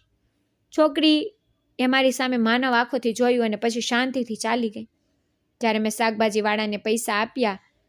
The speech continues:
ત્યારે ત્યાંની ભીડ પણ ધીરે ધીરે ઓછી થઈ, પણ આટલી વિશાળ ભીડમાં કોઈએ તે છોકરીનો સાથ કેમ ન આપ્યો? હું શાંતિથી જવા લાગ્યો,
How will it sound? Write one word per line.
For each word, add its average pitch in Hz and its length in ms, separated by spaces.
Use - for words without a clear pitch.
ત્યારે 285 220
ત્યાંની 262 340
ભીડ 240 480
પણ 208 240
ધીરે 262 240
ધીરે 240 200
ઓછી 220 360
થઈ, 214 300
પણ 214 120
આટલી 220 400
વિશાળ 226 480
ભીડમાં 220 520
કોઈએ 262 480
તે 339 120
છોકરીનો 311 460
સાથ 254 360
કેમ 226 140
ન 190 120
આપ્યો? 190 380
હું 220 60
શાંતિથી 226 580
જવા 214 320
લાગ્યો, 196 440